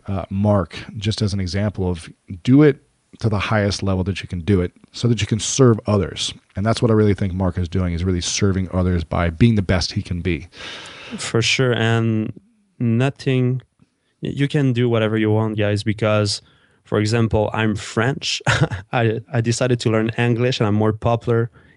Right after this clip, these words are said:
Speaker 2: in, uh, in the English world than in French world.
Speaker 1: Mm.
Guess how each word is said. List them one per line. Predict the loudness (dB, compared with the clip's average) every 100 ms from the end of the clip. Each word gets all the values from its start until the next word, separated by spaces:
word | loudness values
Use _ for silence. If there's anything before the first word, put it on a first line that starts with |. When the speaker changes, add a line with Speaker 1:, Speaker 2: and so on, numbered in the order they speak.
| -4
Speaker 2:
in, | 0 2
uh, | 2 0 -2 -2
in | 0
the | 2
English | 2 0 0 0
world | 0 2 0
than | 0
in | -2
French | 0 0 0 -2
world. | 0 0 -2
Speaker 1:
Mm. | -6 -12 -14